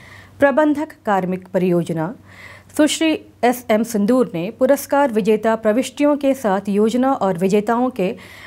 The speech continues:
विवरण पर एक प्रस्तुतिकरण किया।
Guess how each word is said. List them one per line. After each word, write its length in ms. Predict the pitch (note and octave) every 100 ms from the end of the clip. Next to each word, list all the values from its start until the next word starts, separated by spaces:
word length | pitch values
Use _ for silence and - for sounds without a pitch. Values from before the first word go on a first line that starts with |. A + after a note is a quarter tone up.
| -
विवरण 360 | A#3+ D4 E4 E4
पर 220 | D#4 A#3+ E4 G#3
एक 140 | G#3 -
प्रस्तुतिकरण 760 | - F#3+ G3 F3+ F#3+ F3 E3+
किया। 340 | F3+ G3+ F#3+